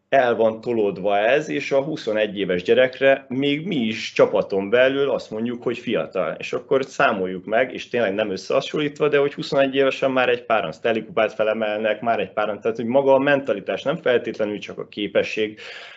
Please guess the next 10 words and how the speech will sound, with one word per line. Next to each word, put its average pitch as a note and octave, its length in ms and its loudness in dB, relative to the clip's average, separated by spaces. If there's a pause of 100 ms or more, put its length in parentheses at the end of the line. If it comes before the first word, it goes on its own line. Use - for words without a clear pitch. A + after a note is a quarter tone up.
hanem A2+ 420 2
az, A#2+ 200 2
hogy A#2 220 2
az A#2 120 6
a B2+ 60 4
mentalitás G#2 720 0
legyen, A#2 320 0
hogy A2+ 260 -4 (360)
már B2 260 0
pedig B2+ 400 0